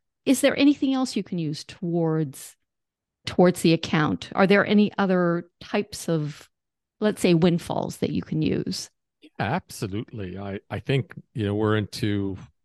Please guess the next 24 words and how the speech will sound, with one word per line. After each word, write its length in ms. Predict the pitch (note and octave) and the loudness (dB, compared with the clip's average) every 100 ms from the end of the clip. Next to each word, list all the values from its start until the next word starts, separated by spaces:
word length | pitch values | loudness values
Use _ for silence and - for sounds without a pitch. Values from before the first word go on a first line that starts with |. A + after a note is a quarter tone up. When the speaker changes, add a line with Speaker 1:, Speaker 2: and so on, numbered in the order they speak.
| - | -6
Speaker 2:
when 200 | G#2 G2+ | -4 -2
we're 80 | G2 | -2
recording 500 | - - A2+ A#2 F#2+ | -2 0 0 0 -2
this, 200 | F#2+ - | -6 -8
we're 80 | G2 | -8
into 160 | - | -8
July. 560 | G2+ G2+ G#2 A#2+ F#2 G2 - _ _ | -4 -2 0 0 -2 -6 -12 _ _
So 180 | - A2 | -10 -4
most 360 | A2 A#2+ C#3 - | 0 2 0 -2
Canadians 640 | B2+ G#2+ G#2+ G#2 G#2 G2+ | -4 -2 -2 -2 -4 -6
have, 400 | G#2 F#2+ F#2+ F#2+ _ _ _ _ _ _ _ _ _ _ | -6 -4 -4 -6 _ _ _ _ _ _ _ _ _ _
will 300 | A#2 D3+ F3+ | 4 6 8
receive 420 | B2+ G#2+ - A#2+ | 6 2 2 2
a 60 | G#2 | 4
refund, 480 | G2 B2 - F#2 F#2+ | 4 2 2 -4 -4
a 40 | |
tax 440 | - B2+ A#2+ - - | -2 -2 -2 -6 -8
refund, 420 | G2 - F#2+ A2 | -8 -6 -6 -2
and 140 | A2 A2 | 0 2
they've 280 | G#2+ A2+ - | 2 0 -2
probably 580 | - A#2 C3+ G#2+ G#2+ | 0 0 0 -2 -4
already 300 | G#2 G#2 G#2 | -4 -4 -4
received 580 | F#2+ G2 - A#2+ C3 - | -4 -6 -4 -2 -2 -4
it. 220 | F#2 - | -10 -10